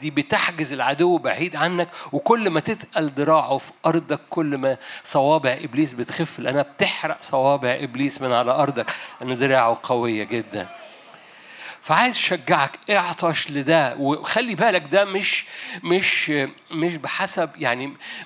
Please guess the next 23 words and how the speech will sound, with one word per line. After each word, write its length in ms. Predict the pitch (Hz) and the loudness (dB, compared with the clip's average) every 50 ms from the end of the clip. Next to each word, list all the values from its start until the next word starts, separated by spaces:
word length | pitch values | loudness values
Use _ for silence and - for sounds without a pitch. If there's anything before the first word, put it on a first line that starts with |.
| - | -8
مش 280 | - 147 170 190 - - | -4 -2 -2 0 0 -4
في 180 | - - - - | -4 -6 -4 -2
أوقات 520 | - 156 147 - - 202 220 220 - - | 0 0 0 2 2 2 2 0 -2 -4
ليك 260 | 170 208 240 - - | -4 -4 -4 -2 -4
ومش 240 | 156 120 - 147 - | -6 -6 -6 -8 -8
في 120 | - - | -6 -4
أوقات، 380 | 147 143 131 - 170 160 - - 165 151 - - | -4 -4 -2 -4 -6 -6 -6 -10 -16 -18 -18 -16
يعني 460 | 175 - - 156 147 131 113 104 110 113 | -16 -16 -16 -12 -6 -4 -4 -4 -4 -4
في 180 | - 156 139 | -6 -4 -4
أوقات 400 | 143 143 - 165 185 196 185 - | -4 -4 -2 -4 -4 -4 -6 -8
ليك 200 | 156 190 220 220 - - - - _ _ _ | -8 -8 -8 -8 -8 -14 -18 -20 _ _ _
وأوقات 360 | - - 135 139 127 - 160 - - | -12 -6 -6 -4 -4 -4 -6 -4 -4
تانية 260 | 180 175 170 160 139 | -2 0 0 0 0
مش 320 | 131 147 156 - - - | 0 -2 -2 -4 -6 -6
ليك. 260 | 190 160 131 - - - - - - - - - | -6 -8 -8 -8 -10 -12 -14 -14 -14 -14 -12 -2
هو 480 | - 143 143 135 127 123 123 120 123 - - - _ _ | 0 2 2 4 4 4 4 4 2 -2 -8 -18 _ _
طول 320 | - 196 185 180 180 175 - 156 | -2 0 2 2 2 2 0 -4
الوقت، 360 | 131 123 120 110 - - - | -2 0 0 0 -2 -4 -6
حتى 360 | - - 202 - - - 170 | -2 -2 -2 -2 -2 -2 0
لو 220 | 151 139 127 127 - 165 | 2 2 0 0 0 0
أرضك 360 | 160 160 143 151 143 - - | 0 0 -2 -4 -6 -6 -6
خربة 460 | - - - 170 170 156 147 127 127 | -8 -4 -2 -2 -2 -2 -2 -2 -2
وخالية، 600 | 123 117 - - - 123 117 120 139 139 135 | -2 -2 -4 -6 -8 -6 -4 -2 -2 -2 -2